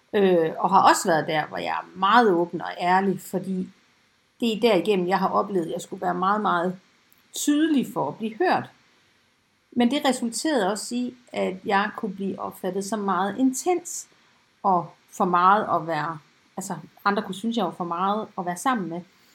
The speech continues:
Og selvom noget af den dom jo også ligger hos den anden, i noget, de ikke kan rumme i sig selv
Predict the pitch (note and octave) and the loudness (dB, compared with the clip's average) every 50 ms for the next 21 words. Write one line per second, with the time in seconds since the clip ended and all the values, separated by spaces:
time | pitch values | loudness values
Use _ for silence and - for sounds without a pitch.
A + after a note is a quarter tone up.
0 | _ _ _ _ _ - A3+ A3+ - D#4+ D#4+ D4+ G#3+ F#3+ G3 G#3+ A3+ A#3+ A#3 - | _ _ _ _ _ -6 -4 0 2 2 4 4 2 2 2 2 4 4 4 2
1 | G#3 G#3+ G3+ G3+ - - G#3 G#3 G#3+ - - - F#3+ F3+ - - G3+ G3+ - - | 0 -2 -4 -6 -4 0 0 0 0 -2 -4 0 0 0 2 2 0 -2 -2 -2
2 | G#3+ A#3 A#3 A3+ G#3 E3 - - _ _ - F3+ F3+ - F#3 E3 D#3+ D#3 D#3+ E3+ | -2 -2 0 0 -2 -2 -4 -8 _ _ -2 -2 -2 -2 -4 -4 -2 -2 -2 -2
3 | F3+ F#3 F#3+ F#3+ F#3+ F#3+ - _ _ _ _ _ _ _ _ _ - G3 F#3+ F#3 | -2 0 -2 -2 -4 -8 -12 _ _ _ _ _ _ _ _ _ -2 0 4 6
4 | F#3+ F#3+ F#3 G3 A3 F3+ E3+ E3 - - E3+ D3+ E3+ F3+ F#3 F3+ D#3+ D#3 - D3+ | 6 4 4 4 2 2 2 2 0 -6 -6 -4 -2 -2 -2 -2 -2 -4 -8 -12
5 | - - F#3 E3+ E3 | -8 -4 -4 -4 -4